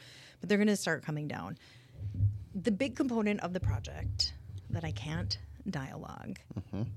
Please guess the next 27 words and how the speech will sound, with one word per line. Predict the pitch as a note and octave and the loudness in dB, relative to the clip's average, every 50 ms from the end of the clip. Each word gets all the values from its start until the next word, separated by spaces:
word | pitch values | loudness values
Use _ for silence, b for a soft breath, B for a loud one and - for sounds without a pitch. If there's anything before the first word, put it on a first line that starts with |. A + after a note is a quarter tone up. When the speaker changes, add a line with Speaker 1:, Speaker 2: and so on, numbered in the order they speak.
| - - - | -8 -10 -6
Speaker 1:
is | - E3+ D#3+ - | -4 -4 -2 -2
slated | - - - - E3 D#3 D#3+ D#3+ D#3+ D#3+ D#3+ | -4 -4 -6 -6 -4 -4 -4 -4 -4 -4 -4
to | - - F3 | -6 -6 -4
be | E3+ F3+ | -4 -4
completed | - - F#3+ - - - C#3 - - - - - | -2 -2 -4 -4 -4 -8 -8 -6 -6 -8 -10 -8
by | - D#3 D#3 | -6 -6 -6
spring | - - - - D3 D#3 | -6 -4 -4 -2 -2 -2
of | D3+ - | -4 -6
twenty | - - D3 D3+ - | -6 -8 -6 -6 -6
twenty-five. | - - - - - E3 - - - - C2+ - - - - - - - - - - | -8 -8 -8 -8 -8 -8 -8 -8 -8 -8 -10 -12 -14 -16 -20 -20 -20 -20 -16 -4 2
Speaker 2:
Okay. | - C3 - - - - b b b b b b b b | 2 2 2 0 -10 -20 b b b b b b b b
Speaker 1:
So | - - - F3+ E3+ E3 - - | -6 -2 0 2 2 0 0 0
I | - F3+ G3 | 2 4 6
would | A3+ B3+ | 6 8
anticipate | B3+ B3+ B3+ B3 - F#3 - - E3 - E3+ E3 D#3+ D#3+ D#3+ D#3+ | 8 8 6 6 4 0 -2 -2 -4 -2 0 2 2 2 2 2
that | - E3+ E3+ | 2 0 2
you | F#3 F#3 G#3+ A3+ | 4 2 4 4
will | A#3+ B3+ B3 | 4 4 2
see | - - G#3 G3 | 2 0 2 4
Speaker 2:
Is | - G#2+ | 6 8
that | A2+ | 8
Speaker 1:
some | - G3+ | 8 8
Speaker 2:
the | - | 6
dirt | F#2+ G2 G2+ G#2 G2+ - | 8 8 8 6 8 6
pile | A#2+ A2+ A#2+ B2+ C3 B2+ - - - - | 8 8 10 10 8 6 2 -6 -10 0
area? | - C3 C3 C3+ C3+ C#3 C3+ - - - - - - - - - - - | 4 6 8 8 8 6 4 0 -8 -20 -20 -20 -20 -20 -20 -20 -12 -10
Speaker 1:
Yeah. | - - | -8 -8